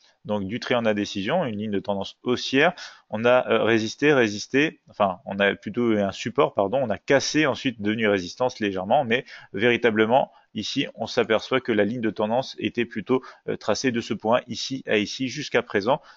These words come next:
C'est celle qui a soutenu le prix après cette cassure, notamment observé ici. Donc graphique horaire, voici ce qu'on a. On a un rebond pour l'instant qui se fait sur les un trente-huit cinquante, direction le retest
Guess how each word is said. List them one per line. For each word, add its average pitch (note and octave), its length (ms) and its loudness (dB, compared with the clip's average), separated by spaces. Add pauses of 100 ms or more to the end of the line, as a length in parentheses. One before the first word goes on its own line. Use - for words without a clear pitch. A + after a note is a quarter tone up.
C'est - 160 0
celle C3+ 200 2
qui B2+ 120 2
a A#2 80 6
soutenu C#3 400 -6
le A#2+ 160 2
prix C3+ 240 -2
après B2+ 300 0
cette B2 240 -6
cassure, B2+ 400 -4 (920)
notamment A2 500 0
observé A2 460 0
ici. C3+ 260 -4
Donc G#2+ 220 -6 (120)
graphique G#2+ 380 -2
horaire, A#2 200 6
voici G#2+ 220 -2
ce - 80 -6
qu'on A2 160 -2
a. D#3+ 60 6
On C#3 140 6
a G#2+ 40 6
un G#2 40 8
rebond A#2 340 4
pour A2+ 100 2
l'instant A2 280 2
qui G2 120 -10
se - 120 -10
fait C#3 120 4
sur A2 200 2
les G2+ 80 2
un G#2 100 2
trente-huit G2 380 -6
cinquante, C3 340 0
direction G#2 400 0
le G2 80 2
retest G#2 400 2